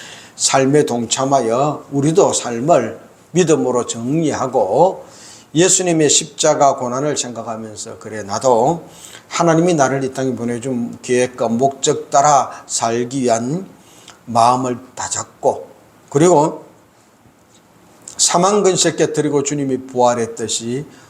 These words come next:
우리도 그렇게 부활의 삶을 살기 위하여 이 사순절을 지킵니다." 벌써 이제 넷째 주일입니다. 얼마 있지 않으면은요,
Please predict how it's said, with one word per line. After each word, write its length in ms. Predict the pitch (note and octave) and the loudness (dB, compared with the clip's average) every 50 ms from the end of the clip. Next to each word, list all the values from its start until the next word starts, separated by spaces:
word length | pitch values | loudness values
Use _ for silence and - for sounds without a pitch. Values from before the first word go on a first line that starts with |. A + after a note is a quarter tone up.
| - - _ | -20 -18 _
우리도 360 | - C#3 A#2+ A#2+ A2 A#2+ A2 | -4 -4 -2 -2 -2 -4 -4
그렇게 380 | - B2 A2+ A#2 A2+ A#2 - B2 | -4 -4 -4 -4 -4 -4 -4 -6
부활의 480 | G#2+ - - A2+ A2+ A#2 A#2 A#2 A#2 A2+ | -6 -4 -2 2 4 4 4 4 0 -2
삶을 400 | - - A2 A2 A2 A2+ A2+ G#2+ | -4 -6 -6 -6 -4 -4 -2 -2
살기 500 | - - A2 G#2+ G#2 G2+ - A#2+ B2 A#2 | -2 -2 -2 -4 -6 -6 -6 -4 -2 0
위하여 640 | A2 A2 A#2 A2+ B2 A#2+ G2+ A2+ C3+ D#3+ D#3 D3+ - - - - _ _ - | 0 0 2 2 0 0 2 2 2 2 0 -2 -6 -14 -20 -20 _ _ -10
이 100 | A#2+ A2 | -6 -6
사순절을 720 | - - - - - - A2+ A2+ A2+ A2 A#2+ B2 B2+ A2+ - | -4 -4 -4 -4 -6 -4 -4 -4 -4 -2 0 0 0 0 -2
지킵니다." 720 | - B2+ C3 - - A2 G#2+ G2 G#2 G2+ A#2 - - - - - - - - - - - - - _ | -4 -6 -6 -8 -8 -8 -8 -8 -8 -6 -6 -8 -8 -10 -16 -20 -20 -20 -20 -20 -20 -20 -20 -14 _
벌써 340 | - B2+ C3 C3+ C3 - D#3 | 2 2 4 4 4 2 2
이제 260 | C#3 B2+ C3 C#3 C3+ | 0 2 2 0 0
넷째 400 | A#2+ A2+ A#2 A2+ - - B2+ A2+ | 0 -2 -4 -4 -4 -4 -4 -4
주일입니다. 800 | - C3+ C3 A#2+ A2 A2+ G#2+ A2 G#2+ A2 G#2 - - - - - - - _ _ _ _ _ _ _ _ _ _ _ _ _ - _ _ _ _ - _ - - - - - - - - - - - - - - - - - - - - - - - - - - - - - - - - - - - - G#2+ - - - - - - - - - - - - - - - - - - | -2 -2 -2 -2 -4 -4 -6 -6 -8 -8 -8 -6 -8 -8 -8 -12 -18 -20 _ _ _ _ _ _ _ _ _ _ _ _ _ -20 _ _ _ _ -20 _ -20 -20 -20 -20 -20 -20 -20 -20 -20 -20 -20 -20 -20 -20 -20 -20 -20 -20 -20 -20 -20 -20 -20 -20 -20 -20 -20 -20 -20 -20 -20 -20 -20 -20 -20 -20 -20 -20 -12 -10 -10 -10 -10 -16 -20 -20 -20 -20 -20 -20 -20 -20 -20 -8 2
얼마 360 | C#3 D3 D#3 D#3+ D#3+ F3 E3+ | 4 4 6 6 6 4 4
있지 240 | E3 E3 - - D#3+ | 2 0 0 2 2
않으면은요, 840 | C#3+ C3+ C#3 C#3 D3 D3+ D3+ E3 D#3+ C#3+ B2+ B2+ C3 D3+ F#3 - | 4 4 2 0 -2 0 -2 -2 -2 -4 -4 -4 -4 -6 -8 -10